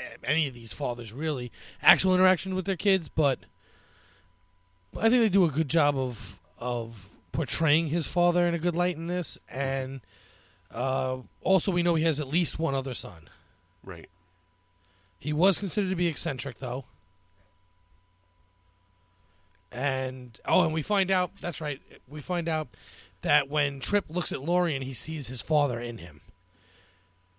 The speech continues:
Speaker 1: Which is another thing, 'cause even if that's not true, that his eyes, 'cause it was his eyes that, that bore a close resemblance to the father,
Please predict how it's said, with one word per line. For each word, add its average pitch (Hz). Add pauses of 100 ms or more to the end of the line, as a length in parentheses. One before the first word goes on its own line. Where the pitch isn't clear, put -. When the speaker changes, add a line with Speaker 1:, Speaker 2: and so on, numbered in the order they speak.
(100)
Speaker 1:
Which 175
is 180
another 214
thing, 170
'cause 165
even 233
if - (200)
that's 190
not 160
true, 185
that 147
his 147
eyes, 156 (340)
'cause 165
it 165
was 151
his 151
eyes 165
that, 131
that 127
bore 147
a 135
close 151
resemblance 143
to -
the 127
father, 156